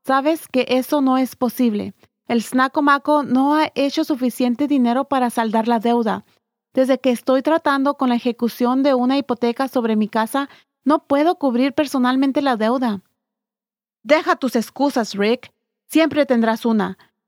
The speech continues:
Te voy a llevar a la directiva de quejas civiles de la compañía." Cuando algunos amigos de Rick, quienes también trabajaban para la empresa, oyeron cómo Bob había tratado a Rick, fueron con el señor Resmer. Después de escuchar su historia, llamó por el intercomunicador de la empresa.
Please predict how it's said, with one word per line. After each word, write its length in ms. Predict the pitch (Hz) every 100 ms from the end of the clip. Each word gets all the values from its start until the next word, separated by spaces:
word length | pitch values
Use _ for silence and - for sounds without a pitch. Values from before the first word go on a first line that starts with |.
| _
Te 120 | 254
voy 180 | 240 285
a 100 | 320
llevar 300 | 285 247 269
a 100 | 285
la 140 | 262
directiva 560 | 226 226 202 247 254 269
de 140 | 247
quejas 340 | - 233 269
civiles 460 | 262 254 214 233 247
de 80 | 240
la 100 | 220
compañía." 720 | 226 196 214 202 208 190 190 _ _ _ _ _ _ _ _ _ _
Cuando 240 | - 233 226
algunos 380 | 220 233 285 302
amigos 320 | 240 226 269
de 100 | 240
Rick, 380 | 208 226 - - -
quienes 300 | 240 220 220
también 340 | 202 214 226
trabajaban 480 | 262 254 247 226 233
para 220 | 240 214
la 80 | 202
empresa, 500 | 190 208 214 202 190 _ _ -
oyeron 440 | 214 208 226 254
cómo 300 | 233 240 240
Bob 380 | 202 220 233 220
había 300 | - 214 226
tratado 420 | 233 214 214 208
a 80 | 220
Rick, 380 | 196 214 285 - _ _ _ _
fueron 240 | 254 294
con 180 | 311 285
el 80 | 247
señor 340 | 240 220 240
Resmer. 460 | 233 220 214 190 190 _ _ _ _ _ _
Después 340 | - 233 247 240
de 60 |
escuchar 400 | 320 - 277 233
su 80 | 233
historia, 480 | 285 - 240 247 277
llamó 400 | 220 233 220 226
por 140 | 269
el 140 | 269 254
intercomunicador 1000 | 226 233 220 226 214 214 220 208 214 226
de 80 | 254
la 80 |
empresa. 480 | 226 214 214 - 208